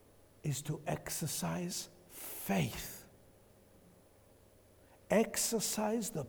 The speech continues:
power that God has given each one who is a believer in that situation. Exercise the power.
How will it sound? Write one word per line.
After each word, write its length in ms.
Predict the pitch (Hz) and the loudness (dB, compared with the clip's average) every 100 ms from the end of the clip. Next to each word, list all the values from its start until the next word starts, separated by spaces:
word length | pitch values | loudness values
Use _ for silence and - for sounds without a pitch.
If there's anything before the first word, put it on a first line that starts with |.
| - | -6
power 720 | - - 254 302 277 127 151 240 - - - - - | -6 -2 2 2 2 0 -2 -6 -12 -20 -20 -10 -2
that 240 | 147 - | -2 0
God 260 | 202 262 233 | 2 4 4
has 220 | 233 185 | 2 2
given 380 | 214 214 196 - | 2 4 2 2
each 340 | 202 214 - - - | 0 0 -2 -8 0
one 220 | 190 214 | 2 4
who 200 | 185 180 | 6 6
is 120 | 151 | 4
a 60 | 151 | 4
believer 720 | 151 151 180 202 135 123 131 - - - - - - - | 2 4 4 2 0 -4 -6 -10 -20 -20 -20 -20 -20 0
in 220 | 196 175 170 | 6 6 6
that 180 | 156 | 2
situation. 880 | - - 165 160 143 135 117 - 120 - - - - - - - - - - - - - - - | 0 0 2 2 4 4 2 -2 -6 -14 -20 -20 -20 -20 -20 -20 -20 -20 -20 -20 -20 -20 -18 0
Exercise 760 | 233 - - 254 - 240 233 | 2 4 4 6 4 4 2
the 100 | 247 | 2
power. 680 | - - - 285 285 262 | 0 4 6 6 4 0